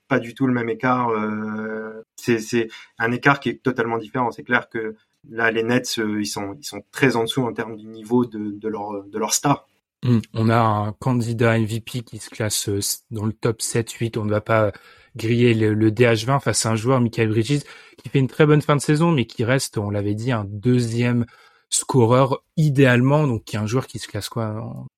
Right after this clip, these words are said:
Speaker 2: trente, cinquante dans la hiérarchie N B A. Donc c'est vraiment, euh, malgré la, la profondeur, on va en parler des, des Nets, c'est assez compliqué.
Speaker 1: Mm.
Speaker 2: Enchaînons sur les match-up clés, justement, Amine. Est-ce que le match-up clé, alors c'est, c'est facile de dire que c'est un match-up clé, mais qu'est-ce qu'on fait face à Joel Embiid du coup, du côté des Nets, Amine ?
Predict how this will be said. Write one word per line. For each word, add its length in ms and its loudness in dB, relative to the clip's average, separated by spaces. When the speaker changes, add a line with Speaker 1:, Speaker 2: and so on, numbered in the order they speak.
Speaker 2:
trente, 640 0
cinquante 680 -2
dans 120 -2
la 160 2
hiérarchie 380 2
N 80 0
B 60 0
A. 80 4
Donc 120 -2
c'est 140 -2
vraiment, 400 2
euh, 40 0
malgré 340 4
la, 320 2
la 140 -4
profondeur, 420 0
on 80 0
va 80 -4
en 80 -4
parler 260 -2
des, 180 -2
des 140 -2
Nets, 140 0
c'est 160 -6
assez 200 -2
compliqué. 420 -6
Speaker 1:
Mm. 80 -2
Speaker 2:
Enchaînons 380 4
sur 160 2
les 100 4
match-up 400 2
clés, 400 0
justement, 480 0
Amine. 320 2
Est-ce 240 2
que 120 6
le 160 8
match-up 480 2
clé, 240 0
alors 300 2
c'est, 260 -4
c'est 100 -20
facile 300 -4
de 60 2
dire 160 0
que 60 -12
c'est 120 -8
un 60 0
match-up 340 -2
clé, 160 6
mais 140 2
qu'est-ce 260 2
qu'on 160 -2
fait 160 2
face 240 0
à 60 0
Joel 240 2
Embiid 280 0
du 140 -8
coup, 220 0
du 160 0
côté 260 2
des 100 4
Nets, 320 -4
Amine ? 300 -6